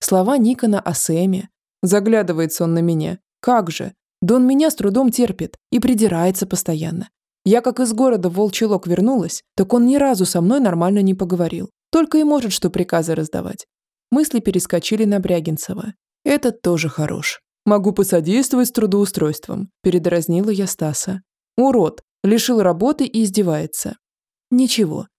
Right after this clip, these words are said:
Егор этому жеребцу быстро зубы обломает. Хрен ему, а не усадьба". Егор. Единственный достойный мужчина из всех, кого я знала. На душе стало тоскливо. И почему мне всегда достаются одни ублюдки?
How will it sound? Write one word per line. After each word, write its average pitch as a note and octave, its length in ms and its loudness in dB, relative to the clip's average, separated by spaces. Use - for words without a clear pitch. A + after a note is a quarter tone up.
Егор A3 480 2
этому B3+ 320 2
жеребцу A#3+ 400 -2
быстро G#3+ 340 -2
зубы D#3+ 300 0
обломает. D#3 560 -6
Хрен A3 400 2
ему, F3 400 2
а F3 80 0
не E3+ 140 2
усадьба". E3 580 -4
Егор. E3 540 -2
Единственный A#3 680 2
достойный G#3 500 2
мужчина G#3 420 2
из - 240 -4
всех, D4 300 -2
кого F3 240 -2
я D#3+ 140 -2
знала. E3+ 460 -6
На G3 80 2
душе B3 280 -2
стало F#3+ 300 -2
тоскливо. F3 600 -6
И G#3+ 120 2
почему C#4 420 0
мне F#3+ 160 4
всегда A3 380 -2
достаются G#3+ 580 -2
одни D#3+ 220 0
ублюдки? E3 560 -4